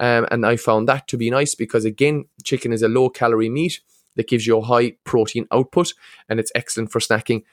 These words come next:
keeps you full and hits your protein figure very, very easily, and you get a lot, a lot of bang for your buck in terms of the volume of it you can have. So I pop that in a snack mid-afternoon, and then in the evening,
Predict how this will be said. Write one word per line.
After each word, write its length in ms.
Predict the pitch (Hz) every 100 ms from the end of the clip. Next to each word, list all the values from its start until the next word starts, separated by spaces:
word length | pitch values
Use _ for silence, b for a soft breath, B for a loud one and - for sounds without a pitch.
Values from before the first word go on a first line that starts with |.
| _
keeps 300 | - 131 -
you 40 | 127
full 300 | - 123 117 b b -
and 140 | 107
hits 220 | 117 -
your 60 | 107
protein 340 | 113 107 107
figure 220 | 107 104
very, 180 | 104 104
very 180 | 101 104
easily, 280 | 107 107 -
and 120 | 107
you 60 | 101
get 240 | 104 -
a 60 | 107
lot, 260 | 107 101 - - -
a 60 |
lot 160 | 110 107
of 80 | 104
bang 180 | 104 101
for 140 | -
your 80 | 104
buck 220 | 107 -
in 80 | 104
terms 260 | 107 101
of 140 | 101 95
the 60 | 101
volume 340 | 107 101 104
of 100 | 95
it 160 | 98 -
you 60 |
can 140 | - 98
have. 280 | 101 101 - B B
So 140 | -
I 60 | 107
pop 340 | - - 131 123
that 120 | 110
in 140 | 107
a 40 | 107
snack 380 | - 143 -
mid-afternoon, 640 | 123 113 107 - 127 156 147 B B B
and 160 | 113 123
then 100 | 127
in 120 | 120
the 60 | 139
evening, 380 | 151 139 135